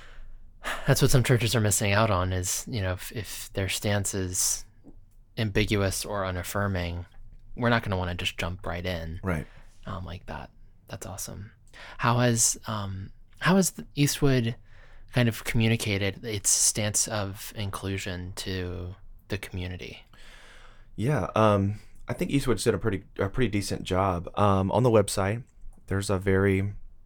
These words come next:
Speaker 2: blunt and just kind of to the point statement of inclusion.
Speaker 1: Yeah.
Speaker 2: Uh, and there's also information about being open and affirming. Um, it's also communicated in our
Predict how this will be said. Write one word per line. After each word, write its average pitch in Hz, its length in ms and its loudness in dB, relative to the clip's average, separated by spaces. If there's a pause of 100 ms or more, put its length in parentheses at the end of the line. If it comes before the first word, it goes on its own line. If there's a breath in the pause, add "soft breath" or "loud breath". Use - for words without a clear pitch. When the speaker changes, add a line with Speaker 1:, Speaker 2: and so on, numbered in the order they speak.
(380)
Speaker 2:
blunt 95 600 2
and 87 420 -4
just - 480 -4
kind 90 240 -4
of 90 280 -6 (600)
to 117 120 0
the 101 100 2
point - 440 2
statement 92 500 -2
of 87 220 -2
inclusion. 87 640 -6 (280)
Speaker 1:
Yeah. 107 120 -8 (480)
Speaker 2:
Uh, 87 260 0
and 82 140 -2
there's 90 140 0
also 85 480 -2 (100)
information 90 520 -4
about 80 340 -4 (240)
being 87 300 2
open 87 260 -2
and 85 100 0
affirming. 90 520 -6 (960 loud breath)
Um, 92 640 2
it's - 180 0
also 92 880 2
communicated 92 840 -2
in 85 520 -6 (120)
our 87 600 -10